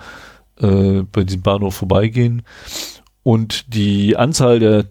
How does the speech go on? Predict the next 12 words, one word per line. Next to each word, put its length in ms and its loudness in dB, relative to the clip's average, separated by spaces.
Probanden 600 0
hat 160 0
sich 160 -6
im 100 -4
Laufe 240 2
der 140 2
Testphase 440 -2
noch 120 -6
auf 160 -4
zweihunderteins 640 0
Personen 440 -2
reduziert. 800 -2